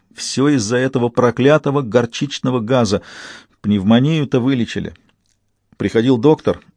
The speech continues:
опять прогнали через лёгкие пары эфира. Ужасная картина. Бедный, бедный мальчик, но всё же дыхание улучшилось. Ещё пару-тройку дней", —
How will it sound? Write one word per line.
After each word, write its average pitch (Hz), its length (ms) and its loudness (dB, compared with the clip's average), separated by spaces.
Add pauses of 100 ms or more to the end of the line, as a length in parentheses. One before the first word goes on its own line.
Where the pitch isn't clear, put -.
(120)
опять 135 540 0
прогнали 117 520 2
через 107 300 -2
лёгкие 113 340 -2
пары 113 280 0
эфира. 92 280 -4
Ужасная 117 460 -4
картина. 90 420 -8 (500)
Бедный, 117 400 0
бедный 131 340 0
мальчик, 117 340 0 (200)
но 117 140 -4
всё - 220 -4
же 117 80 0
дыхание 117 420 2
улучшилось. 117 560 -6 (840)
Ещё 98 240 -4
пару-тройку 117 560 0
дней", — 135 420 -4